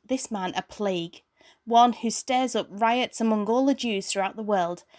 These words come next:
and is a ringleader of the sects of the Nazarenes.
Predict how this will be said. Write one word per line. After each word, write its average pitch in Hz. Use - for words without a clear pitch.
and 220
is 233
a 254
ringleader 233
of 170
the 226
sects -
of 196
the 202
Nazarenes. 185